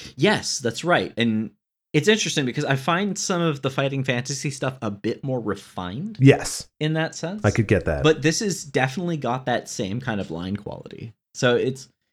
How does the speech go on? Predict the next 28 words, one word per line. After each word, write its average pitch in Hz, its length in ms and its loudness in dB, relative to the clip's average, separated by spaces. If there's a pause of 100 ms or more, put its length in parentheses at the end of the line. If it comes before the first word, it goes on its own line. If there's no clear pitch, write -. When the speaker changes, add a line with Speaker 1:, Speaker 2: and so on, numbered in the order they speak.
(140)
Speaker 1:
it's 135 200 4
really 208 220 -2
cool 170 260 0
to 113 80 2
see 147 280 -2
that. 69 280 -4
And 135 360 4 (260)
I 139 100 4
think 226 200 2
the - 100 -2
thing 180 200 -2
I 143 60 2
like 123 220 0
the 120 80 0
most 110 240 -2
about 139 200 0
his 131 100 0
art 127 220 0
is - 80 -8
that 113 100 -2
it 107 80 -2
has 135 160 -2
a 170 60 -6
kind 165 260 -2
of 101 140 -4
lightness 87 580 -6
to - 140 -12
it, - 200 -20